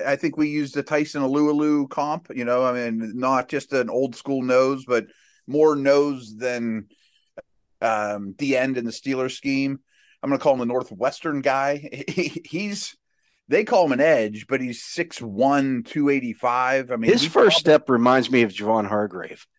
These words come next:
Speaker 2: He
Speaker 1: Ooh,
Speaker 2: is
Speaker 1: okay, yeah.
Speaker 2: cat quick. I
Speaker 1: Yeah.
Speaker 2: mean, he is just so quick, and I think that's why he could play out on the edge a little bit, because he could give you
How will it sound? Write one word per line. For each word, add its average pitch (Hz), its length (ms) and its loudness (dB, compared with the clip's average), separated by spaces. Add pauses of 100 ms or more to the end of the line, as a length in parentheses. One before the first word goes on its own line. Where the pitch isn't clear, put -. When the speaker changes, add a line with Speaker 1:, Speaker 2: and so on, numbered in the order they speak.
(260)
Speaker 2:
He 214 180 6
Speaker 1:
Ooh, 156 80 10
Speaker 2:
is 127 60 4
Speaker 1:
okay, 139 200 2 (260)
yeah. 120 100 2
Speaker 2:
cat 165 260 4
quick. - 480 2 (380)
I 113 80 0
Speaker 1:
Yeah. 143 220 6
Speaker 2:
mean, - 80 2
he 185 80 4
is 143 120 2
just 120 260 -2
so 139 220 4
quick, 135 400 0
and 117 100 -2
I 117 120 -2
think 131 180 -2
that's 127 220 -2
why 123 180 -2
he 117 140 -2
could - 160 -6
play 120 200 0
out 117 140 2
on 110 140 -2
the 104 180 -6
edge 139 180 -2
a 127 60 -4
little 98 220 -8
bit, 101 180 -6
because 104 260 -4
he 117 100 -2
could 110 180 -6
give 127 200 0
you 110 260 0